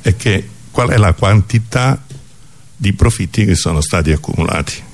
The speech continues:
Questi sono, da quello che si è saputo, perché poi ovviamente il fatturato delle aziende, eh, ripartito per prodotto è molto difficile da acquisire, però probabilmente la multa è un terzo, un quarto o un quinto di quello che è la cifra guadagnata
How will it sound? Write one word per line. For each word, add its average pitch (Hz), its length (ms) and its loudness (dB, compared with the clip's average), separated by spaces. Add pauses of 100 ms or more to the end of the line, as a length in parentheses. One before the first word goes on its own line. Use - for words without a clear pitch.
(140)
Questi 90 340 0
sono, 85 580 4
da 85 200 2
quello 87 400 4
che 78 140 4
si - 160 -2
è - 40 -2
saputo, 98 420 2
perché 76 240 2
poi - 240 2
ovviamente 78 520 4
il - 40 0
fatturato 80 640 0
delle 76 180 4
aziende, 78 640 4 (580)
eh, - 320 2
ripartito 85 720 2
per 78 160 4
prodotto 80 540 2
è 76 80 4
molto 76 340 4
difficile - 580 2
da 80 120 4
acquisire, 98 640 2 (440)
però - 260 2
probabilmente 87 840 4
la 85 120 6
multa 82 540 2
è 82 280 0
un 87 200 4
terzo, - 460 -2
un 85 160 4
quarto 80 420 2
o 78 60 6
un 76 180 4
quinto 80 480 4
di 73 160 4
quello 78 360 4
che 76 120 0
è 76 40 2
la 73 140 0
cifra - 420 -2
guadagnata 76 840 4